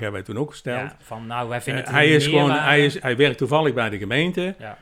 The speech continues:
Speaker 1: En wij vin-, en, en hij mag doen en laten wat hij wil in zijn vrije tijd.
Speaker 2: Ja.
Speaker 1: Dat, dat vind ik wel.
Speaker 2: Ja, maar deze, ja.
Speaker 1: Ja, en dat er dan geen bruggetje af en toe is, ja, ik denk dat we één en één is twee, volgens mij.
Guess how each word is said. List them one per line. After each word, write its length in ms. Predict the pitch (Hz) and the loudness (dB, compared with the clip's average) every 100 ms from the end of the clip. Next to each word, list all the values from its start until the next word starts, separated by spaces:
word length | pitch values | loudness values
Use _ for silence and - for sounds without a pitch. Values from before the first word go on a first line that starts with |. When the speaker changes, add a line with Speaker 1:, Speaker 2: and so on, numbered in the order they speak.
| _ | _
Speaker 1:
En 140 | _ 113 | _ -4
wij 140 | 120 | -2
vin-, 220 | 113 127 | -2 -4
en, 260 | - 123 113 | -4 -8 -6
en 220 | 120 120 127 | -8 -8 -8
hij 220 | 120 127 | -4 -4
mag 200 | 117 101 | -4 -6
doen 340 | 123 117 139 | -8 -2 0
en 60 | 135 | 0
laten 300 | 127 120 113 | -2 -2 -4
wat 180 | 107 104 | -6 -6
hij 80 | |
wil 200 | 104 120 127 | -4 -4 -4
in 100 | 113 | -10
zijn 120 | 107 | -8
vrije 260 | 110 104 | -6 -6
tijd. 280 | 98 98 110 | -6 -6 -6
Speaker 2:
Ja. 80 | 135 | -6
Speaker 1:
Dat, 220 | 117 131 | -6 -4
dat 160 | 135 135 | -4 -4
vind 160 | 135 | -6
ik 80 | 117 | -8
wel. 260 | 95 90 95 | -10 -12 -12
Speaker 2:
Ja, 160 | 151 135 | -12 -10
maar 100 | 147 | -12
deze, 180 | 110 110 | -14 -18
ja. 80 | 117 | -18
Speaker 1:
Ja, 220 | - 98 | -12 -10
en 100 | 110 | -8
dat 180 | 110 117 | -6 -6
er 60 | 113 | -6
dan 180 | 113 | -4
geen 120 | 107 107 | -4 -4
bruggetje 420 | 113 123 120 120 | -2 -2 -4 -6
af 180 | 110 104 | -6 -6
en 60 | |
toe 220 | 95 101 | -8 -8
is, 140 | 113 - | -8 -8
ja, 220 | 113 107 | -10 -8
ik 160 | 101 101 | -10 -8
denk 200 | 107 110 | -8 -6
dat 160 | 107 | -6
we 200 | 107 110 - | -6 -8 -8
één 160 | 120 | -8
en 120 | 110 110 | -6 -8
één 120 | 104 | -8
is 120 | 98 | -10
twee, 260 | - 123 - | -8 -8 -8
volgens 300 | 165 143 147 | -8 -8 -8
mij. 260 | 127 107 | -12 -12